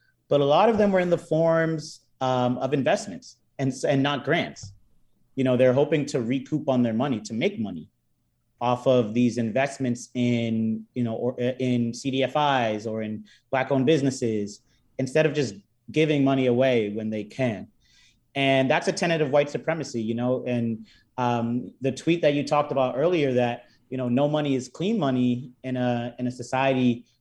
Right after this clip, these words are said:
an economy built on stolen labor and stolen capital, you know, it just rings true. Um, because at the end of the day, the fact is in a capitalistic society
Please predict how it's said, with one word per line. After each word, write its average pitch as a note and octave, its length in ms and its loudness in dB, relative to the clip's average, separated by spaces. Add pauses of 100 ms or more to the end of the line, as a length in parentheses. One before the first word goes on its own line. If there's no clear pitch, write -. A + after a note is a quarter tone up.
an B2 60 -2
economy C#3 480 0
built B2+ 380 0
on A#2+ 540 0 (300)
stolen B2 400 -4
labor D#3+ 380 2
and A#2 420 -2
stolen B2+ 360 -2
capital, G3 680 -2 (480)
you C3+ 80 -2
know, C3+ 140 4
it C3 80 2
just C3 200 -6
rings C#3 240 -4
true. C#3 400 0 (380)
Um, B2+ 260 2
because B2+ 240 2
at B2+ 100 2
the C#3 140 -4
end C#3+ 180 -4
of C#3 120 -6
the C3 80 -2
day, B2 760 2 (240)
the C3 140 -2
fact D3 440 -4
is C#3 260 2
in B2 100 0
a - 20 -2
capitalistic C3 540 -4
society A#2+ 840 0